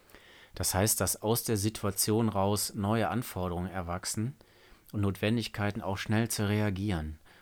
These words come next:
und dann Seiten zu zeigen, die ich sowieso in mir trage. Denn ich habe ja, oder dieser Mann hat wahrscheinlich intuitiv schon was ausgestrahlt, energetisch schon was ausgestrahlt. Also die, die, einfach die Schwing-, Schwingungen, die fließen, äh, zwischen den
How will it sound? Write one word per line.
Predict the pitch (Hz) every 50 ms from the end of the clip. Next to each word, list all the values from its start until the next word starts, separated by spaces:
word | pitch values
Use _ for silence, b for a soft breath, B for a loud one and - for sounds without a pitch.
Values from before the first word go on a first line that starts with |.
| B B
und | 101 95 92
dann | 98 95 95
Seiten | 92 98 95 104 104 - 107
zu | - -
zeigen, | 98 - - 104 101 101 104 107 110 104 98
die | 98 101
ich | 98
sowieso | - - 107 98 98 98 90 98 98
in | 101 104 113
mir | 117 101 92
trage. | - - - 87 87 90 98
Denn | 98 98 95
ich | 95 - -
habe | 113 - - 107
ja, | 101 98 98 95 98 - _ _
oder | - 104 95 90
dieser | 101 92 101 98
Mann | 98 104 117 117 101 90
hat | 92 -
wahrscheinlich | - 92 - - 101 98 101 101 - - - b b b b b b b b b b _
intuitiv | 123 120 - - 113 104 - - 131 120
schon | - - 107
was | 101 101 - -
ausgestrahlt, | - 120 127 131 - - 104 - - - 95 90 92 95 98
energetisch | 107 104 101 95 92 117 127 - 107 95
schon | - - 95
was | 90 87 -
ausgestrahlt. | 80 90 87 87 - - 92 - - - 90 87 90 92 107 123 -
Also | - 104 98
die, | 92 92 95 101
die, | - - 110 98 104 98 - 143 131 117 - -
einfach | 101 98 98 - 95
die | - - 95 92
Schwing-, | - - - - 98 101 110 117 -
Schwingungen, | - - - - 107 113 120 117 110
die | 101 95
fließen, | - - - 104 113 123 151 - - - 95 110 131 - _ B B B B B B B B B B B B B B B B B _
äh, | 107 101 101 101 98
zwischen | - - - 110 107 - 113
den | 104 104 104